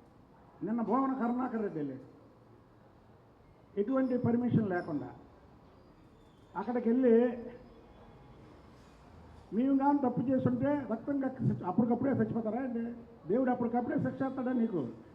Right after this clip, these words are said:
నువ్వు తప్పు చేసావు, నీకు శిక్ష పడుద్ది. నీకు ప్రజా కోర్టులో ఉన్నా, దేవుడి శిక్ష అన్నా నీకు కంపల్సరీ పడుద్ది. తప్పు చేసిన వాడికి వెంటనే ఎక్కడ శిక్ష పడితే, నువ్వు కూడా లానే ఏదో చదువుకున్నావు కదా,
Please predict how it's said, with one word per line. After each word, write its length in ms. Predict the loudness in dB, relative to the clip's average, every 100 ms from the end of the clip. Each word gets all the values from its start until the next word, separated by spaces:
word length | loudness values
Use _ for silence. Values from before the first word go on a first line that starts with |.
| -20 -20 -20 0
నువ్వు 240 | 2 4 10
తప్పు 100 | 10
చేసావు, 540 | 10 6 4 4 2 -4 -12 -20 -20 -20 -20 0
నీకు 160 | 0 2
శిక్ష 220 | -4 -4
పడుద్ది. 680 | -2 2 2 4 2 2 -4 -14 -20 -20 -20 -16 2
నీకు 180 | 2 4
ప్రజా 300 | 0 0 2
కోర్టులో 400 | 4 4 4 4
ఉన్నా, 360 | 6 6 4 -2 -14 -20 -20 -20 0
దేవుడి 300 | 6 10 10
శిక్ష 260 | 8 2 0
అన్నా 360 | 2 4 4 2 -6 -16 -2 2
నీకు 200 | 2 4
కంపల్సరీ 540 | 2 6 8 8 6
పడుద్ది. 480 | 6 4 6 6 4 0 -6 -2
తప్పు 200 | -2 0
చేసిన 360 | 0 4 6
వాడికి 380 | 8 8 6 4 2 -2 -8 -2
వెంటనే 460 | 0 4 6 6 4
ఎక్కడ 220 | 2 6
శిక్ష 260 | 6 8 6
పడితే, 580 | 6 6 6 4 0 -8 -16 -20 -20 -20 -20 -20 -20 -20 -20 -20 -20 -20 -6 4
నువ్వు 120 | 6
కూడా 180 | 8 8
లానే 420 | 8 8 8 8
ఏదో 140 | 6
చదువుకున్నావు 680 | 8 8 8 8 8 8 6
కదా, 280 | 4 4